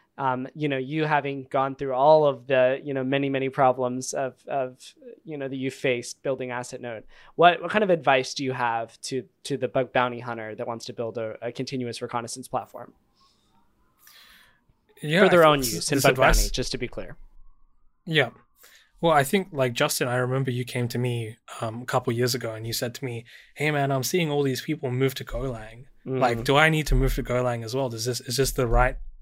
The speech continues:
Speaker 2: option to make?"
Speaker 1: Such a
Speaker 2: I remember
Speaker 1: great
Speaker 2: telling you, like,
Speaker 1: conversation. Mm.
Speaker 2: Yeah, and it was just like, 'cause I remember at that point, I was maybe two, three years into the Asset Note, um, adventure,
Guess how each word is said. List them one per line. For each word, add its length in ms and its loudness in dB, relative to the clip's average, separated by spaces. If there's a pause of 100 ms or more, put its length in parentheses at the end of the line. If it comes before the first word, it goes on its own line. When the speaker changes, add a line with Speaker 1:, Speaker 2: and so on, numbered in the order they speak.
(160)
Speaker 2:
option 360 -2
to 100 -12
make?" 340 -4 (260)
Speaker 1:
Such 180 2
a 20 8
Speaker 2:
I 0 -
remember 160 6
Speaker 1:
great 180 2
Speaker 2:
telling 160 4
you, 80 2
like, 80 2
Speaker 1:
conversation. 480 0 (180)
Mm. 300 -4 (300)
Speaker 2:
Yeah, 260 6
and 80 2
it 60 0
was 100 -2
just 160 -6
like, 180 0 (480)
'cause 140 2
I 120 10
remember 320 8
at 200 2
that 220 4
point, 280 0
I 100 0
was 320 0
maybe 320 0
two, 200 2
three 220 0
years 240 2
into 180 -2
the 300 -4
Asset 300 2
Note, 180 -4 (240)
um, 420 -2 (240)
adventure, 520 -6